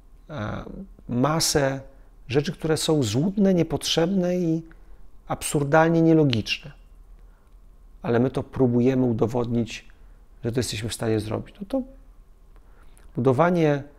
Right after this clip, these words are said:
gospodarki na kłamstwie jest zabójstwem dla przedsiębiorców. Biznes musi być prawdziwy, biznes musi być trzeźwy, biznes musi być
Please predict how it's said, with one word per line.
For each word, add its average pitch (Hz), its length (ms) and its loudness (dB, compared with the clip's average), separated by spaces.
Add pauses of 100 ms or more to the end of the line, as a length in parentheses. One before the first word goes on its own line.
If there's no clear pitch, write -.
(540)
gospodarki 143 540 -2
na 139 120 -2
kłamstwie 160 840 -4 (380)
jest 135 260 -4
zabójstwem 131 720 0
dla 120 100 -4
przedsiębiorców. 113 680 -10 (1300)
Biznes 165 720 0
musi 139 280 0
być 127 160 -2
prawdziwy, 107 460 -2
biznes 127 380 -8
musi 127 280 -4
być 117 340 -6 (100)
trzeźwy, 107 680 0 (640)
biznes 117 340 -2
musi 131 300 0
być 120 500 -2